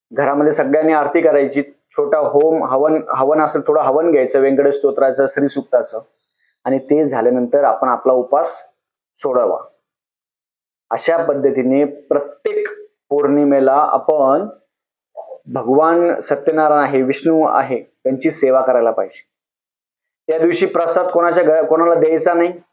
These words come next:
कोणाचा प्रसाद घ्यायचा नाही, साधी सोपी सेवा करावी. हरिहर भेट आपण चार तारखेला करावी, वैकुंठ चतुर्थी रात्री आहे, प्रत्येकाने आपल्या घरी करा, मंदिरामध्ये करा, कुठेही करा. सेवा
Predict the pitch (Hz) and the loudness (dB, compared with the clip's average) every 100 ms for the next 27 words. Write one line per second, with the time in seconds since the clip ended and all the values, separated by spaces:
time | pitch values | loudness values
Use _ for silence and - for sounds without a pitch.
0 | _ 151 156 160 156 156 151 139 120 135 | _ -2 0 0 -2 -2 -2 -4 -2 -2
1 | 143 165 160 165 - _ _ _ _ _ | 2 2 2 -2 -6 _ _ _ _ _
2 | _ _ _ _ _ _ - 113 127 147 | _ _ _ _ _ _ -6 -4 -2 -2
3 | 160 - 139 139 156 135 120 117 113 98 | 0 0 0 0 -2 2 2 2 -2 -4
4 | - _ _ _ _ _ _ _ _ _ | -10 _ _ _ _ _ _ _ _ _
5 | _ 151 151 170 156 165 160 160 156 160 | _ -4 0 2 2 4 2 2 0 -2
6 | 156 156 156 160 165 165 156 156 151 147 | 0 0 0 0 2 2 4 2 2 2
7 | 156 156 156 160 151 147 - 160 147 - | 2 0 0 0 0 0 0 0 0 0
8 | 165 160 143 151 _ _ - 151 - 165 | 2 2 0 -4 _ _ -4 -2 0 2
9 | 160 156 160 156 135 151 156 151 156 147 | 2 2 2 0 0 2 2 2 2 2
10 | 147 160 156 160 151 147 147 143 147 139 | 2 2 2 2 2 2 0 -2 -2 0
11 | - 101 - _ _ _ _ _ _ _ | -2 -4 -20 _ _ _ _ _ _ _
12 | _ _ _ - 160 208 | _ _ _ -4 0 2